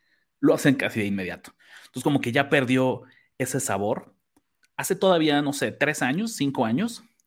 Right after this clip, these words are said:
como podía ser de inmediato, podía tomar quince minutos, veinte minutos en que te cargaran la, la apuesta ganadora. Hoy en día,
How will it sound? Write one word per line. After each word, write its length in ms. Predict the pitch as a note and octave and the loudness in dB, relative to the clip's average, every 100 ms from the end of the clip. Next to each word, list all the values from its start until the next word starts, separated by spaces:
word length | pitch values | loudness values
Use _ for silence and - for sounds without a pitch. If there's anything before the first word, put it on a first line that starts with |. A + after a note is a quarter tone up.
| _ - | _ -12
como 220 | B2+ A#2+ | -4 -4
podía 220 | A#2+ C#3+ | 0 -2
ser 140 | D#3+ F#3+ | 0 2
de 60 | |
inmediato, 560 | D3+ A2+ A#2+ B2 F3+ G3 | 2 2 0 -2 -6 -4
podía 280 | A2 A#2 A#2 | -2 -2 -2
tomar 300 | A#2+ A#2 A2+ | -2 -2 -2
quince 300 | C3+ C3 B2+ | -2 0 0
minutos, 540 | A2 G2+ - - A2+ | 0 -2 -8 -16 -6
veinte 300 | A#2+ C3 C3+ | 0 2 2
minutos 480 | A#2 G#2 G2 F2+ - | 0 0 -6 -10 -10
en 80 | G2 | -10
que 80 | - | -10
te 120 | G2 | -12
cargaran 560 | F#2+ G2 G#2 G#2 F#2+ - - - _ _ - | -10 -6 -4 -4 -6 -10 -20 -20 _ _ -10
la, 460 | G2 F#2 F2+ F2+ F2+ | -6 -4 -6 -6 -8
la 100 | F2+ | -8
apuesta 300 | G2+ - G#2+ | -8 -6 -4
ganadora. 500 | F#2+ F2+ F2+ - _ _ _ _ _ - | -4 -8 -12 -16 _ _ _ _ _ -2
Hoy 180 | E3+ | 0
en 100 | D#3+ | 2
día, 400 | C3+ B2+ D#3+ - | 2 2 0 -4